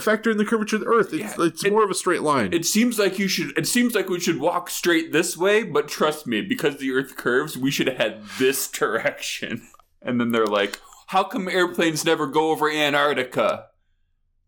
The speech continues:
Speaker 1: Right. So <laughs>
Speaker 2: Where's the,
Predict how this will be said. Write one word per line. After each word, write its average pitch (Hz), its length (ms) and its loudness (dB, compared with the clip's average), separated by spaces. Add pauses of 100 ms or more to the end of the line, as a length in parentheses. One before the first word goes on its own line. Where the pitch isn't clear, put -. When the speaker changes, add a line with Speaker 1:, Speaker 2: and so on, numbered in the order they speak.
(360)
Speaker 1:
Right. 80 300 -2 (720)
So 131 500 2 (320)
<laughs> - 280 -20
Speaker 2:
Where's 185 440 2
the, 180 160 -6